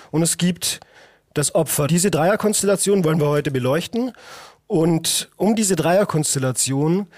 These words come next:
gibt es ganz viele Fragezeichen, weil es ganz viele Menschen gibt, die dort auch noch eine wichtige Rolle spielen. Dimi, du warst ja vor Ort, hast mit vielen Protagonisten gesprochen. Du hast natürlich nicht mit den Angeklagten gesprochen, weil das verboten ist.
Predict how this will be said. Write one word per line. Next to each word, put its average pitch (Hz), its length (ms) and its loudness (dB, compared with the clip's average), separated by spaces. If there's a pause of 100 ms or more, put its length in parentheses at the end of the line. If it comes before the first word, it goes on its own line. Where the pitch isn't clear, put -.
(260)
gibt 160 220 -6
es - 340 0
ganz 180 360 0
viele 170 240 0
Fragezeichen, 180 1000 -2
weil 143 160 -2
es 151 160 -2
ganz 160 300 0
viele 170 220 -2
Menschen 156 360 0
gibt, 156 280 -4 (500)
die 147 120 -2
dort 147 380 0 (140)
auch 151 180 -4
noch 170 120 2
eine 139 100 -2
wichtige 139 340 -2
Rolle 143 220 0
spielen. 110 480 -4 (600)
Dimi, 175 180 2
du 180 160 0
warst 202 280 2
ja 175 440 2 (1120)
vor 143 360 0
Ort, 185 300 2
hast 165 200 0
mit 151 120 -2
vielen 214 260 0
Protagonisten 160 600 -2
gesprochen. 220 640 -2 (600)
Du 147 140 0
hast 139 120 0
natürlich 143 360 -2
nicht 156 120 -2
mit 156 100 -2
den 135 100 0
Angeklagten 160 580 -2
gesprochen, 160 400 -2
weil 131 100 0
das 120 180 -2
verboten 131 480 -4
ist. 233 280 -4